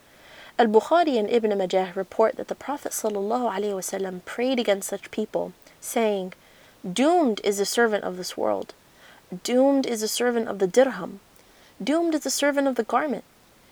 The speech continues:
If he is given, he rejoices, and if he is not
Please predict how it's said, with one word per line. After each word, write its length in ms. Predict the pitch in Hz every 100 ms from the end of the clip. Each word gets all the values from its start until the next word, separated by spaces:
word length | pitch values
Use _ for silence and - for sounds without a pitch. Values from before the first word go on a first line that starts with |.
| _
If 140 | 220 -
he 180 | 311 320
is 120 | 233
given, 360 | 240 285 254
he 160 | 220 220
rejoices, 520 | 214 196 233 269 220
and 140 | 202 214
if 100 | 208
he 140 | 233
is 120 | 220
not 240 | 214 254